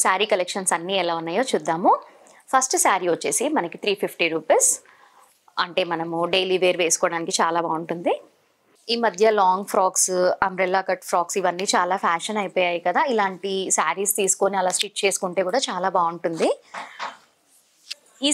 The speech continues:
saree వచ్చేసి కూడా only three hundred and double nine. అంటే మనకి ఫోర్ హండ్రెడ్ రూపీస్ కూడా లేదు. కలర్ కాంబినేషన్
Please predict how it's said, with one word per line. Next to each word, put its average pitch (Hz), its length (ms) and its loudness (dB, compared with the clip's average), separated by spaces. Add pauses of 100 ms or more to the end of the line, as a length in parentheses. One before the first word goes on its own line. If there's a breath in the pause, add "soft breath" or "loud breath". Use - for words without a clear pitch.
saree 233 260 2
వచ్చేసి 196 340 2
కూడా 240 140 2 (160)
only 214 360 4 (200)
three 285 120 4 (120)
hundred 175 280 -2
and 370 120 -4 (140)
double 180 320 0
nine. - 180 -2 (540 loud breath)
అంటే 226 240 0
మనకి 240 300 2
ఫోర్ 226 260 6
హండ్రెడ్ 226 340 2
రూపీస్ 190 340 4
కూడా 233 160 6 (100)
లేదు. 180 200 4 (120)
కలర్ 208 280 2
కాంబినేషన్ 202 440 0